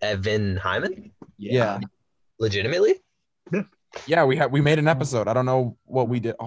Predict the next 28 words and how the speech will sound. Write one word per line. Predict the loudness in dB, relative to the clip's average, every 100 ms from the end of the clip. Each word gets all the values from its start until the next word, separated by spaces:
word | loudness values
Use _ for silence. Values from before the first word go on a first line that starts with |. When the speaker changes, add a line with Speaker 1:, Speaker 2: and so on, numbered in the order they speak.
| -12
Speaker 3:
I |
just | -14 -18 -6
farted | -6 -6
so | -10 -6
hard. | -2
Speaker 1:
When, | -2 -4
when | -2 0 2
was | 2
that? | 2 0 -2 _ _ _ _ _ _ _ _ -10
Speaker 3:
This | -4
must | -2 -2
have | -4
been, | -6 -4
like, | -4 -6 -10 -20 _ _ _ -10
at |
least | -6 -6
a | -4
year | -2 -2
ago. | 0 0 0 -4 _ _ _ -4
Speaker 2:
Yeah, | -4
December, | -4 -8 -6 -6 -8 -8
right? | -8 -10 -12 -16 _ _ -4
Speaker 1:
Oh, | 0 0
first | 2 0 0
Speaker 3:
December. | -2 -2
Speaker 1:
semester? | -2 -2 -2 _ _ _ _ -2
Speaker 3:
Maybe, | 2 2 0
uh, | 2 4 4 2